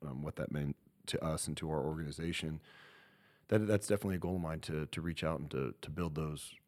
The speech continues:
those professional relationships and those friendships. And so, quite honestly, man, you're the first one that, uh, I get a chance to, to hang out with. And, you know, it did come up unfortunate. Um, we have one of our officers who was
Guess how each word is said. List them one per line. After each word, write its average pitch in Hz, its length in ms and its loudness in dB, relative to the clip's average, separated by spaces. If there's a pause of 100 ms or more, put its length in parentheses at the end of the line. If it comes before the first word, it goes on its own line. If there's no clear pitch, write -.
(340)
those - 140 -10
professional 78 460 0
relationships 76 560 -2
and 76 100 -2
those 71 80 -4
friendships. 80 520 -2
And 73 120 -4
so, 71 340 0
quite 92 160 2
honestly, 90 320 0
man, 73 180 0
you're 82 140 0
the 85 160 0
first 87 300 0
one 85 300 2
that, 80 220 0
uh, 76 240 2
I 71 100 -2
get 80 120 0
a 78 60 -2
chance 80 320 0
to, 71 240 2
to 73 100 -2
hang 78 160 0
out 87 200 2
with. 78 340 0 (160)
And, 73 440 0 (320)
you 82 60 -2
know, 87 60 4
it 80 60 2
did 85 140 4
come 90 160 0
up 85 140 -2
unfortunate. 82 640 0 (180)
Um, 76 220 -6
we 73 80 -4
have 73 320 -2 (120)
one 82 160 0
of 78 80 0
our 76 200 4
officers 78 500 0
who 76 200 -2
was 71 200 -2